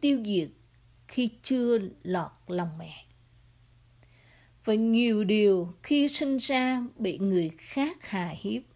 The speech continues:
bị đánh đập, không cho ăn uống, nhiều khi bị hà hiếp trên thân thể, nhiều khi bị bán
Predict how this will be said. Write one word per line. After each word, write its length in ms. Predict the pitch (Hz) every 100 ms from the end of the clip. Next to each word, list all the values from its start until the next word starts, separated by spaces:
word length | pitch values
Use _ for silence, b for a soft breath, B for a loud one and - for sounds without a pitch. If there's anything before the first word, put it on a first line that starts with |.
| b b b b
bị 280 | 196 170 156 202
đánh 360 | 226 311 339
đập, 260 | 208 175 - b b -
không 340 | - 262 247
cho 160 | 269 254
ăn 320 | 269 254 254
uống, 380 | - 247 285 392 b b b b -
nhiều 320 | 208 202 170
khi 240 | - 262
bị 200 | 214 175 180
hà 300 | 220 196 175
hiếp 300 | 151 262 302
trên 180 | - 254
thân 260 | 254 262 226
thể, 360 | 196 - 233 - B B
nhiều 200 | 214 185 -
khi 160 | 262
bị 220 | 196 151 160
bán 360 | 208 233 320